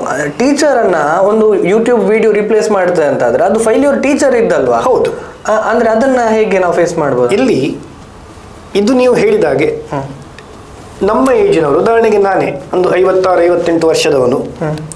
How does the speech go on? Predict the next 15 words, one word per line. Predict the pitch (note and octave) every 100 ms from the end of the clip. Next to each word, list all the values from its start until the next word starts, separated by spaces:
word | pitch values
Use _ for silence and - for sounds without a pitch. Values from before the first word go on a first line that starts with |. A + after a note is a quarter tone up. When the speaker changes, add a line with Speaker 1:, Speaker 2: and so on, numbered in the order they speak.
| -
Speaker 2:
ಅಪ್ಡೇಟ್ | D#3 F#3+ G#3+ G3+
ಆಗಿಲ್ಲ. | B2 A2 G#2+ - - - - - - - -
Speaker 1:
ಹಾ, | F3 D#3 C3 C3
ಕರೆಕ್ಟ್. | C3+ A2+ - C#3 - - -
Speaker 2:
ಇದಕ್ಕೆ | G3+ A#3+ B3 B3 - - - - - - -
ಟೀಚರ್ಸ್ | A3 A3+ C4+ B3 -
ಕೂಡ | - - - - - - -
ಹೊಸ | E3+ C#4
ವಿಚಾರಗಳನ್ನು | C#4 B3 A#3 A3+ G#3+ G#3+ A3 A#3+ A#3 D#3+
ಮಕ್ಕಳನ್ನು | D3+ D#3+ E3 C#4 C4 B3
ಸೆಳೆಯುವಷ್ಟು | - F3+ G3+ C4 C4+ B3+ B3
ಮಟ್ಟದಲ್ಲಿ | G#3 G#3 G3+ G3+ F#3+
ಹೇಳುವ | F3+ F#3+ F#3+ F3
ವಿಚಾರ | E3 E3 D3+
ಗೊತ್ತಿಲ್ಲ. | C#3 C#3 A#2+ A#2+ -